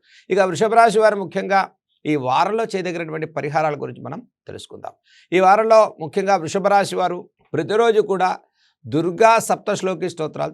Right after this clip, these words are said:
చదువుకోండి. అమ్మవారి యొక్క దర్శనాన్ని చేసుకోండి. దుర్గా అమ్మవారి యొక్క నామాన్ని స్మరణ చేయండి. "ఓం శ్రీ దుర్గాయై నమః" అనేటువంటి నామాన్ని మీరు ప్రతిరోజు జపం చేసుకోవటం వల్ల విశేషమైనటువంటి ఫలితాలు లాభించేటువంటి వారంగా చెప్పుకోవచ్చు.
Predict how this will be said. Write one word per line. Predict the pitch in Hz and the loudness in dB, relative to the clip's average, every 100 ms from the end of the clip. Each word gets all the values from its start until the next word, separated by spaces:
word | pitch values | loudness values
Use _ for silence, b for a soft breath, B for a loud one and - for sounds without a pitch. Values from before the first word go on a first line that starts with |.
| - | -12
చదువుకోండి. | 117 - - _ _ 123 | -20 -20 -20 _ _ -6
అమ్మవారి | 151 160 160 156 | -2 2 0 0
యొక్క | 151 151 | -6 -8
దర్శనాన్ని | 131 131 147 143 127 | -8 -10 -10 -12 -10
చేసుకోండి. | 123 - 127 120 139 b b b | -12 -10 -10 -10 -12 b b b
దుర్గా | 127 165 165 226 | -4 0 4 4
అమ్మవారి | 214 208 202 190 | 4 2 2 0
యొక్క | 190 175 | -2 -4
నామాన్ని | 147 139 165 185 202 185 | -4 -4 -4 -4 -4 -8
స్మరణ | - 143 143 139 | -8 -8 -8 -6
చేయండి. | 143 135 131 131 - | -6 -6 -8 -12 -8
"ఓం | 143 160 170 165 | -6 -6 -8 -10
శ్రీ | - 156 156 147 _ 113 | -8 -6 -6 -8 _ -12
దుర్గాయై | 110 135 139 139 131 123 127 143 185 147 | -8 -6 -6 -4 -2 -2 -6 -10 -10 -12
నమః" | 113 - - _ _ - | -12 -14 -18 _ _ -10
అనేటువంటి | 131 123 123 113 110 | -10 -8 -10 -12 -10
నామాన్ని | 110 151 165 175 | -8 -8 -10 -10
మీరు | 139 | -12
ప్రతిరోజు | 127 120 143 170 156 | -14 -12 -8 -8 -8
జపం | 123 - 156 139 | -10 -10 -10 -10
చేసుకోవటం | 139 - 120 120 | -10 -10 -10 -10
వల్ల | 139 190 - b b - | -4 -4 -4 b b -6
విశేషమైనటువంటి | 165 254 233 214 208 202 175 175 160 | -4 -2 -2 -2 -2 -4 -6 -8 -4
ఫలితాలు | 156 160 147 | -2 0 0
లాభించేటువంటి | 135 131 131 180 185 160 143 | 0 -2 -4 -6 -8 -6 -8
వారంగా | 135 127 117 | -6 -6 -8
చెప్పుకోవచ్చు. | 117 101 - 98 87 | -12 -14 -14 -14 -14